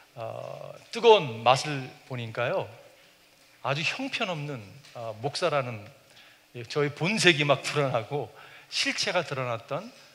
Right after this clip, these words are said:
어, 순간들이 있었습니다. 아, 정말 엉망이구나.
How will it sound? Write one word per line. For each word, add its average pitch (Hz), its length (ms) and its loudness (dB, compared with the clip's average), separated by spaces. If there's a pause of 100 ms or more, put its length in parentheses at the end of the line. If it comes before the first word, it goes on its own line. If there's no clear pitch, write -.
(180)
어, 110 160 -12
순간들이 123 600 -6 (160)
있었습니다. 98 680 -16 (840)
아, - 200 -10
정말 120 460 -6 (920)
엉망이구나. 135 1400 -2